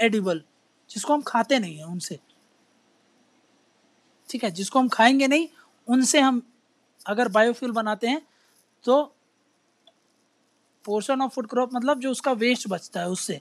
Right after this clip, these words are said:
जैसे कि example, rice husk, Rice husk, जो चावल का भूसी जो बच जाता है ना, उसको बोल रहे हैं राइस हस्क। फिर तने हो गए पेड़ के, स्टेम्स,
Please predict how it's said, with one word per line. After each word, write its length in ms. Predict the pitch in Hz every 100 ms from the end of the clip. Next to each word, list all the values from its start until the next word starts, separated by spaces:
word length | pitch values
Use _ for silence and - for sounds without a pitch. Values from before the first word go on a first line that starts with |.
| _ _ _ _ -
जैसे 320 | 226 226 269
कि 200 | 302 294 - _ _ -
example, 580 | 196 233 247 247 285 269 _ _ _ _ _ _ _ _ -
rice 300 | 220 269 277 220
husk, 340 | - - - _ _ _ _ _ _ _ _ _
Rice 360 | 196 214 262 -
husk, 220 | 208 - - _ _ _ 190
जो 100 | 233
चावल 440 | - 240 247 285
का 140 | 277 240
भूसी 540 | 180 - 208 269 311
जो 140 | 277
बच 140 | 233 214
जाता 300 | 226 208 233
है 60 |
ना, 100 | 302 285 _ _ -
उसको 260 | 208 - 208
बोल 180 | 165 156
रहे 120 | 160
हैं 60 | 170
राइस 280 | 220 240
हस्क। 200 | 247 240 - _ _ _ -
फिर 160 | 254 240 -
तने 220 | 247 277
हो 180 | 262 247
गए 140 | 240
पेड़ 240 | 240 233
के, 180 | 226 233 - _ _ _ _
स्टेम्स, 640 | - 240 240 233 - -